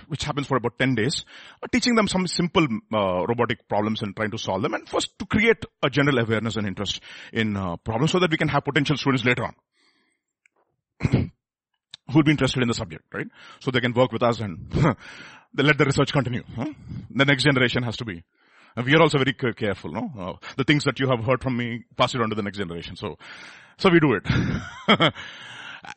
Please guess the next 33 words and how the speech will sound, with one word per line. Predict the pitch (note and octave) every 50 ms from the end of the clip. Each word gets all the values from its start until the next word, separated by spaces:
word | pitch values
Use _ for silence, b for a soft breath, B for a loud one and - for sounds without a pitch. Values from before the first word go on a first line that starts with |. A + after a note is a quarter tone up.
| _ _ -
You | - D3 D#3+ A#3+
wouldn't | D4 D#4 C#4+
believe | A#3+ B3 A#3 F#3
it, | B2 F#2+
no? | A2+ D#3+ A3+ B3+ - b b b b b
The | - D#3
first | - - - C#4 C#4 - -
class, | G#3+ D#3 - -
af-, | C#3+ E3 -
af-, | D#3+ C3+ A2+ A2 - - A#2+ B2+ C3 -
after | A#2+ D3 - -
I | G#3
got | G#3 F#3+ C3+
really | D3 E3 F3+ E3+
f-, | D3 - - _ _ _ _ _ _ _ _ _ _ _ _ _ _ _ - _ -
crazy | - - E3+ F3 D#3+ F3+
about | D3 C3 A#2
robotics, | B2 A#2 G#2 F#2 A2+ A#2 - - - _ b b b b b b b b - - -
uh, | G#2+ A2 - -
inter-, | B2+ C3 C3 B2+ B2 A#2
not | B2+ F3 D3 -
robotics | - A2+ A#2 A#2+ C#3 -
per | - A#2
se, | G2+ A#2+ B2+
but, | A#2 A2 F2+ - -
uh, | G2 G2 F2+
about | E2+ F#2+ G2 - _ - - - -
control | - A2 A2+ A#2
theory, | - A2+ G2+ G2
I | G2+
was | B2+ C3+ -
so, | - - - - - - A#3+ A#3+
so | - - D#3 B2+